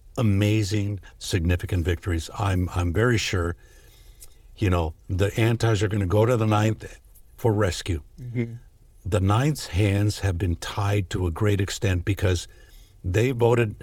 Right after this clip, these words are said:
Speaker 1: anti-gun on multiple lawsuits, and then we challenged them to the Supreme Court, and the Supreme Court said, "We're vacating your rulings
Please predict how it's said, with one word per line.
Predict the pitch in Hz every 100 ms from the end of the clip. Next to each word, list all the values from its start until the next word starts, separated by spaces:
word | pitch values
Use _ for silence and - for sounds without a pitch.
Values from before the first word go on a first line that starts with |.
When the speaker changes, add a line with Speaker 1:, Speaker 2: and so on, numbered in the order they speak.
| -
Speaker 1:
anti-gun | 110 - 110 107 107 95
on | 90
multiple | 87 101 117 - 127
lawsuits, | 98 98 - 110 104 - - - - -
and | 98 87
then | 85
we | 92
challenged | 90 110 107 127 113 -
them | 117
to | 113
the | 95
Supreme | - - 110 107
Court, | - 98 90
and | 95
the | 92
Supreme | - 117 117
Court | - 104
said, | - 107 95 87 - - - - -
"We're | 107 87 85 80
vacating | - 113 147 - 101 82 85 71 - - - - - - - -
your | 104 95 101
rulings | 92 104 117 87 73 -